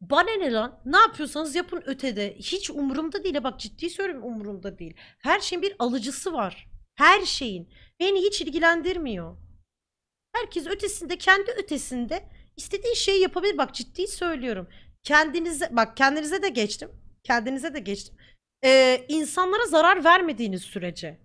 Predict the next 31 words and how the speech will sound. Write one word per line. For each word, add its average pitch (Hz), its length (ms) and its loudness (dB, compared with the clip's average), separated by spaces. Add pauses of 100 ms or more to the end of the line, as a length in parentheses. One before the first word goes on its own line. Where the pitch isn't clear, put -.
Anladın 269 520 -2
mı? 160 160 -8 (960)
Ha 240 60 -6
şimdi 302 160 -6
sen 359 220 6
gelip 370 220 2
benim 381 200 2
kapımı 330 320 -2
çalıp - 260 -2
benim 330 140 -2
kapımın 339 320 -4
önünde 349 220 0
aniden 240 400 2
soyulursan 220 580 -6
eğer 427 160 -2
benim 359 280 -2
alanıma 339 340 0
girmiş 311 300 -8
ve 392 100 -2
beni 381 180 -4
rahatsız 339 320 0
etmiş - 320 -12
olursun. 175 340 -14 (340)
O 320 80 0
zaman, 392 340 2 (100)
o 339 80 0
zaman 381 240 2
sana 370 260 -4
bir 339 40 -6
şey 415 160 -4
söyleyebilirim. 302 800 -6